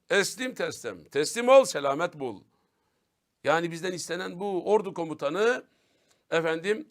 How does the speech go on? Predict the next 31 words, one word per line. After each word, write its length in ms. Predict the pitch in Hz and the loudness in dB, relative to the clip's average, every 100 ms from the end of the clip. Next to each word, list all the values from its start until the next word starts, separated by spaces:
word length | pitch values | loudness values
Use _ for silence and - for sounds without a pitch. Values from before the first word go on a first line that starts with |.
| _ | _
orada 400 | 165 170 151 151 | 4 4 6 2
projeyi 420 | 156 165 143 147 | 2 -2 0 -4
çiziyor, 720 | - 131 113 135 180 214 226 165 | -6 -12 -8 -2 2 4 4 0
düşmanı 440 | 160 143 143 139 | -10 -6 -4 -4
belirliyor. 680 | 131 123 123 156 208 247 214 | -4 -6 -4 0 4 4 4
Ey 200 | 208 190 | 2 2
asker, 340 | 160 - 214 | 0 -4 -8
şuraya 340 | 143 170 196 | -6 -4 -4
taarruz 460 | - 175 175 185 156 | 0 0 2 0 0
et. 160 | 147 - _ _ _ | -2 -2 _ _ _
Asker 400 | - 143 180 151 | -6 -6 -6 -8
dese 240 | 143 139 131 | -8 -12 -10
ki, 80 | |
"Ya 160 | 139 139 | -8 -8
bu 180 | 156 151 | -6 -6
olur 180 | 143 139 | -6 -8
mu, 140 | 147 | -12
şu 140 | - | -14
olur 280 | 151 139 139 | -10 -10 -10
mu, 260 | 147 131 123 _ - | -12 -14 -18 _ -6
niye 160 | 156 | -4
gideceğiz, 540 | 156 151 139 151 147 117 | -4 -6 -6 -4 -4 -4
niye 440 | 160 165 143 143 | -6 -6 -10 -14
böyle 180 | 151 151 | -6 -2
yapacağız?" 580 | 147 139 147 175 175 - _ _ _ _ _ _ _ _ _ _ | -2 -4 -4 -4 -6 -18 _ _ _ _ _ _ _ _ _ _
Sana 260 | - 120 | -14 -12
sormuyorlar 600 | 117 123 139 180 190 165 - | -10 -8 -4 -2 0 0 -2
ki. 120 | 82 | -16
Sen 480 | - 160 196 202 - | -2 2 4 2 -4
silahı 420 | - 156 135 139 | -4 -2 -2 4
al, 440 | 175 226 254 247 | 8 8 6 2